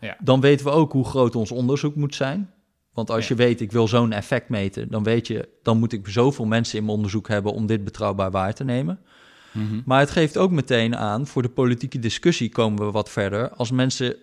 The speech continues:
Speaker 2: van tevoren aangeven, "Ik denk dat dit er gaat gebeuren." Achteraf kunnen we dan vaststellen of dat ook daadwerkelijk het geval was.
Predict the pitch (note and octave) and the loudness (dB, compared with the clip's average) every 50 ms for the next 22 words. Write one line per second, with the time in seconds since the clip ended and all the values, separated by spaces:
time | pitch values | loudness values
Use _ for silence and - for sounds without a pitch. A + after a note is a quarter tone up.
0 | _ _ _ - - C3 B2 A2+ A#2 - - F3 F3 D3+ B2 A2+ G#2+ G#2+ G#2+ G#2 | _ _ _ -6 -4 -2 -2 -2 -4 -2 0 0 2 2 2 2 0 0 -2 -2
1 | - - G#2 G2+ G#2 - - C3 C#3+ - _ _ _ _ _ _ - C#3+ C3 B2 | -2 -4 -2 -2 -2 -2 -4 -6 -6 -8 _ _ _ _ _ _ -6 -4 -2 0
2 | A#2+ B2 A#2+ A#2 G2 - A2 G2 F#2 A2+ A#2 A#2+ - - - - D#3+ D#3+ - - | 2 2 2 2 2 0 -2 0 0 0 0 0 -2 -4 -4 -4 -4 -4 -4 -4
3 | D#3+ C#3+ D3+ D#3 D#3 D#3 F#3 A3 A3 - _ _ _ _ _ _ _ _ _ _ | -4 -2 0 0 0 0 -2 -6 -8 -10 _ _ _ _ _ _ _ _ _ _
4 | _ _ _ - C3 B2 - - C#3+ B2+ C#3+ C3 - - - C#3+ B2 A#2 A2 A2 | _ _ _ -2 -2 -2 -2 -2 2 4 4 4 2 0 0 0 2 2 2 2
5 | G#2+ G#2 - - C#3 A2+ - - - G#2+ G#2 G#2 - - A2+ G2 G2+ A2+ G#2 - | 0 0 0 0 0 0 0 -2 -2 -2 -2 -2 -4 -6 -4 0 2 2 2 2
6 | A2+ G#2+ G2+ - - - _ - A2 G#2+ G2+ F2+ A2 A2 G#2 F#2+ - G#2+ F#2+ - | 2 0 -2 -4 -8 -14 _ -2 0 0 2 2 2 0 0 0 -4 -8 -10 -10
7 | G#2 - - G#2+ - - C3 D3 D#3 D#3+ F3 G#3 G3+ - - | -12 -12 -14 -8 -2 0 0 0 2 0 -2 -2 -4 -6 -10